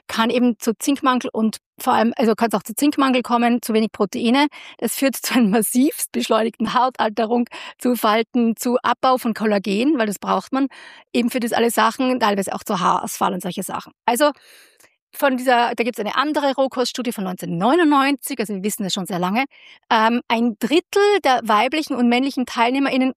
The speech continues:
unter fünfundvierzig Jahren litten unter erheblichem Untergewicht. Und ich weiß, dünn, und wir haben jetzt leider,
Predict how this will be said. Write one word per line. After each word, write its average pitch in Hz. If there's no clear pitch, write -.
unter 269
fünfundvierzig 240
Jahren 202
litten 269
unter 254
erheblichem 226
Untergewicht. -
Und 240
ich 254
weiß, 240
dünn, 285
und 240
wir 226
haben 226
jetzt 240
leider, 220